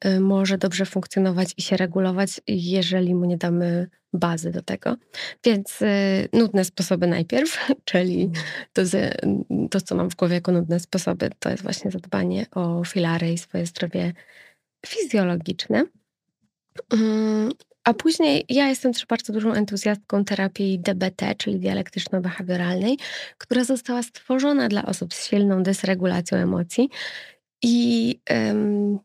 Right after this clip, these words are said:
Speaker 1: tam jest bardzo dużo konkretnych umiejętności i, mm, sposobów na regulację emocji.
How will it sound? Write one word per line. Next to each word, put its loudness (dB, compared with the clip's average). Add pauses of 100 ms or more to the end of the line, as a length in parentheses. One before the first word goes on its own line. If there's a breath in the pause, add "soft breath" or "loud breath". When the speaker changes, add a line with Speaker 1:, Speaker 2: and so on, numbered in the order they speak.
(120)
Speaker 1:
tam 2
jest 0
bardzo 0
dużo 2
konkretnych 0 (120)
umiejętności 2 (540 loud breath)
i, 4 (220)
mm, 0
sposobów -2 (140)
na 4
regulację 0
emocji. -2